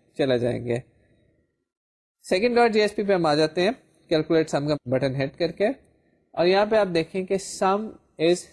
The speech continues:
seven آ رہا ہے، یعنی کہ دونوں چیزیں سم ہو گئی ہیں۔ اس پیج کے اگر ہم سورس لیں تو یہ سورس ہے، آپ دیکھیں کہ ہمارا کوئی جی ایس پی کمنٹ یہاں نظر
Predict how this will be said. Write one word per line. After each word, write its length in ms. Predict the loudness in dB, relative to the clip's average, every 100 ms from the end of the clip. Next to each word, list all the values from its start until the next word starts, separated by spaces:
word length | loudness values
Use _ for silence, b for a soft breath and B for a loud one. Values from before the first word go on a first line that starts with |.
| -18
seven 460 | -4 0 0 0 0
آ 140 | 0
رہا 80 | 2
ہے، 100 | 2
یعنی 140 | 0
کہ 120 | -2 0
دونوں 260 | 0 -2
چیزیں 340 | -2 -2 -2 -2 -6 -4
سم 180 | -2 0
ہو 140 | -2
گئی 80 | -2
ہیں۔ 100 | -6 -8 _ _ _ -4
اس 300 | -2 -2 0
پیج 300 | 2 2 2
کے 80 | 0
اگر 180 | 2
ہم 120 | 0 -2
سورس 440 | -2 2 2 0
لیں 220 | 0 0 -2 -8 _ _ _ _ _
تو 40 | 2
یہ 160 | 2
سورس 420 | 2 2 0 2
ہے، 140 | 0 2
آپ 220 | 2 0 2
دیکھیں 280 | 0 0 -2
کہ 140 | 0
ہمارا 360 | 0 0 2 2
کوئی 580 | 0 _ 2 4 4 2 0
جی 80 | 2 2
ایس 240 | 2 -2 -2
پی 100 | -2
کمنٹ 460 | -2 0 -2 -4 -8
یہاں 320 | -2 0 0
نظر 360 | 0 -2 0